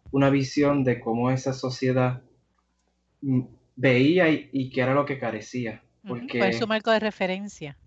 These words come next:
Speaker 2: Ujú.
Speaker 1: los libros, estos libros específicamente, libros que se designan, pues,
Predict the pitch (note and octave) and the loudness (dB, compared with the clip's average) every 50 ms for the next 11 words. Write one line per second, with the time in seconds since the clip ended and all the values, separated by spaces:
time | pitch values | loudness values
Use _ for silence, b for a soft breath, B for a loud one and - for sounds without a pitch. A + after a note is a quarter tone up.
0 | - - - - - - G3+ C3 C#3+ C#3 C3+ C3+ C#3+ C3+ B2+ B2+ B2+ C3 C#3+ D3+ | -20 -18 -18 -16 -14 -12 -4 0 2 4 4 4 6 4 6 6 4 4 4 2
1 | D#3 D3+ - - - - _ - C3+ B2+ - - D#3+ D3+ D#3 E3 E3 E3 E3 D3+ | 2 0 -4 -10 -18 -20 _ -8 -6 -6 -2 0 0 2 4 2 2 2 0 -2
2 | - C#3+ B2+ - C3+ C3 B2+ C3+ C3 C#3 C#3+ D3 - C#3+ C3 B2+ B2 B2+ C#3 C#3 | -4 -6 -8 -8 -6 -6 -4 -4 -4 -4 -4 -2 -2 -2 -2 0 -2 -2 -4 -4
3 | - - C3+ C3 - C#3+ C3+ C3+ C3 C3 - - C3+ B2+ C#3+ C#3 C3+ C3 C3 B2+ | -4 -6 -8 -6 -2 -2 0 0 -2 -4 -2 -4 -4 -4 -2 -2 -2 0 -2 -4
4 | - - - - - _ _ _ _ _ _ _ - C3 C3+ C3+ - | -6 -14 -20 -20 -20 _ _ _ _ _ _ _ 0 0 0 0 -4